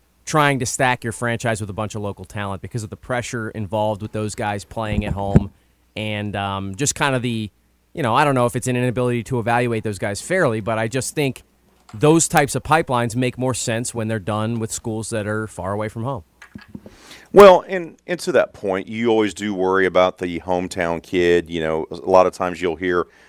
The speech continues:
Speaker 2: high school coaches discuss that in the way where they're like, "Hey,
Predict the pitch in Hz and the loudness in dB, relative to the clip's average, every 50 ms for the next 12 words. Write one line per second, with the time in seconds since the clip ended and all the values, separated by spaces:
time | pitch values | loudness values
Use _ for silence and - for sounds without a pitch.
0 | _ _ - - 98 98 - - - 104 90 85 - - 95 87 85 - - 87 | _ _ 2 4 4 4 4 0 -4 -4 -4 -4 -2 0 0 0 0 -2 -4 -4
1 | 85 82 78 76 - - _ _ _ _ _ _ _ _ _ 87 82 95 87 - | -4 -4 -4 -6 -8 -12 _ _ _ _ _ _ _ _ _ -4 0 0 0 0
2 | - - - - 101 92 90 87 85 - - - - - - _ _ _ _ _ | 0 -4 2 4 6 6 6 6 2 0 -4 -6 -8 -10 -12 _ _ _ _ _
3 | _ _ _ - 92 87 92 101 95 92 90 90 87 87 85 82 87 87 87 87 | _ _ _ -18 -12 0 4 4 4 4 4 0 -4 -6 -4 -2 0 0 0 -2
4 | 85 82 87 87 85 85 85 85 82 85 85 82 82 - - _ _ _ _ _ | -2 -2 -4 -2 -2 -2 -2 -2 -2 -2 -4 -6 -10 -12 -20 _ _ _ _ _
5 | _ _ _ _ _ _ _ - 139 131 113 101 92 90 | _ _ _ _ _ _ _ 2 2 4 4 2 0 -2